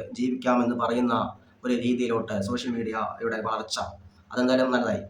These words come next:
ഇത് ചേച്ചി മാത്രമല്ല, ചേച്ചി പോലെ കുറച്ച് വ്യക്തികൾ ഇതുപോലെ സമൂഹത്തിന് നന്മകൾ ചെയ്യുന്നത് കൊണ്ടാണ് കേരളം ഇന്ന് മുന്നോട്ട് പോകുന്നത്. പിന്നെ ഈ ഒരു വീഡിയോ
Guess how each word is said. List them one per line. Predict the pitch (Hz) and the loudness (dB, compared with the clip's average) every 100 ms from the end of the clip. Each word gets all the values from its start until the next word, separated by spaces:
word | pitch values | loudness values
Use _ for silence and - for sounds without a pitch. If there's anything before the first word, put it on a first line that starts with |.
| - | -16
ഇത് | - 113 | -16 -8
ചേച്ചി | 113 123 131 | -6 0 2
മാത്രമല്ല, | 127 131 123 127 196 - | 2 2 2 4 2 0
ചേച്ചി | 143 160 151 | -2 -2 0
പോലെ | 147 143 | 0 0
കുറച്ച് | 139 143 | -2 -4
വ്യക്തികൾ | 120 - 110 117 - - - - _ _ _ _ _ _ - | -6 -8 -2 -2 -2 -6 -16 -20 _ _ _ _ _ _ -4
ഇതുപോലെ | 135 127 127 | 0 2 4
സമൂഹത്തിന് | 127 143 151 151 135 | 4 4 4 4 4
നന്മകൾ | 127 139 151 151 135 | 4 6 6 6 4
ചെയ്യുന്നത് | 131 143 127 120 | 2 2 2 2
കൊണ്ടാണ് | 117 117 107 98 - | 2 2 0 -2 -4
കേരളം | 117 120 117 110 | 0 0 0 -2
ഇന്ന് | 110 | -2
മുന്നോട്ട് | 104 110 117 107 | -2 -4 -4 -4
പോകുന്നത്. | 104 101 98 - - - _ _ - | -2 -2 -2 -8 -16 -20 _ _ -6
പിന്നെ | 117 107 101 101 | -2 -2 -2 -4
ഈ | 113 | -2
ഒരു | 110 117 | -2 0
വീഡിയോ | 127 147 | 2 2